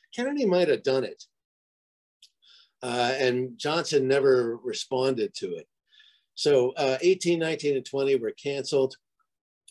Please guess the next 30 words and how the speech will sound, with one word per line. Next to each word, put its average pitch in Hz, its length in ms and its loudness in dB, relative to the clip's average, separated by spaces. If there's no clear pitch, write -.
Uh, 117 240 0
Nixon 165 540 2
did 208 320 6
approve, 139 640 2
uh, 131 140 -4
the 123 100 -8
space 202 340 2
shuttle, - 320 -8
okay, 117 400 -6
which 135 240 2
was 135 240 2
sold 180 480 4
as 135 160 0
a 135 80 2
more 139 220 -2
cost-effective 139 1000 -2
way 139 220 6
to 123 100 0
get 131 260 0
into 120 220 -6
space. - 400 -4
I 147 80 -4
don't 139 160 -4
think 143 140 -2
it 117 120 0
really 113 200 -2
turned 113 280 -16
out 113 200 -12
that - 80 -18
way, - 200 -20